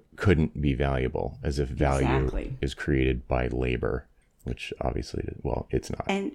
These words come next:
Speaker 2: a lot of religions preach that, right? This is about, it's about being humble, working really hard, um, sacrificing, suffering,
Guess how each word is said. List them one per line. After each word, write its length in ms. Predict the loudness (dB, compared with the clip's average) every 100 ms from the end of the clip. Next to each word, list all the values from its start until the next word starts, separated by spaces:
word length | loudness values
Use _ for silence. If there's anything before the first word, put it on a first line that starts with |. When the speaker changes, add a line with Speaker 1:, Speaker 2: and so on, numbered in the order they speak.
| 2
Speaker 2:
a 60 | 4
lot 300 | 6 8 10
of 160 | 8 8
religions 840 | 2 4 4 4 2 4 4 2
preach 640 | -10 0 2 2 2 0
that, 360 | 2 0 -2 -4 -14 -20 _
right? 200 | -2 0
This 160 | -2 -4
is 140 | -2 -2
about, 440 | 0 2 0 -2
it's 180 | -6 -8
about 200 | -4 -2
being 220 | 0 0 0
humble, 800 | -2 -2 -2 0 0 0 -2 -6 -18 _
working 500 | 0 0 2 2 4
really 320 | 2 2 0
hard, 1080 | -4 -10 -4 -2 0 0 0 0 0 -2 -4 -12 -18 -20 -6
um, 240 | -4 -4 -8 -14 _ -8 -4 4 6 4 -2
sacrificing, 1120 | -6 -4 -2 0 -2 -2 2 4 4 2 -2 -12 -6
suffering, 1500 | -4 -2 4 4 4 0 0 2 2 4 4 4 2 -4 -10